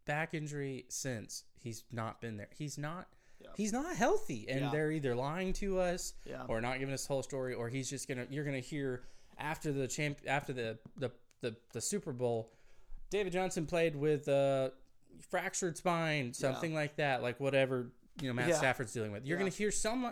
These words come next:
Speaker 1: crap like that come out where we're like, "Why didn't you just tell us that in
Speaker 2: Yeah.
Speaker 1: week nine
Speaker 2: And then
Speaker 1: so
Speaker 2: it's
Speaker 1: we could have known to move on?"
Speaker 2: Right.
Speaker 1: Because he's a great fantasy football player,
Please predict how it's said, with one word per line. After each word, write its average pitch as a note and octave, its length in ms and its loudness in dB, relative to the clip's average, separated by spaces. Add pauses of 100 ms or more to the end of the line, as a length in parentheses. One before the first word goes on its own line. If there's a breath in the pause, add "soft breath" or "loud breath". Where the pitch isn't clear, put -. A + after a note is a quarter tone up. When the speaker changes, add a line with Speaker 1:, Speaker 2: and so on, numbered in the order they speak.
(120)
Speaker 1:
crap F3+ 280 2
like C3 140 -2
that B2 180 0
come C3+ 140 -2
out B2 300 -4
where C3 160 2
we're B2+ 100 2
like, A2+ 240 0
"Why A3 140 0
didn't C4+ 180 -4
you G#3 80 -4
just - 320 -8
tell D#3+ 260 0
us D#3+ 200 0
that A#2 240 0
in D#3 120 -2
Speaker 2:
Yeah. C3+ 240 2
Speaker 1:
week D3 60 0
nine A#2 440 -4
Speaker 2:
And C3+ 180 -4
then C3 80 -6
Speaker 1:
so F3 120 4
Speaker 2:
it's D#3+ 60 4
Speaker 1:
we F3+ 100 6
could E3+ 140 2
have D3 120 2
known D#3+ 300 0
to A#2+ 80 -2
move C#3+ 400 0
on?" C3 380 -4 (100)
Speaker 2:
Right. A2+ 220 -8 (160)
Speaker 1:
Because D3 280 -2
he's B2 120 -2
a A2 60 -2
great D#3+ 280 2
fantasy C3 280 -4
football D3 260 -2
player, A#2 340 -2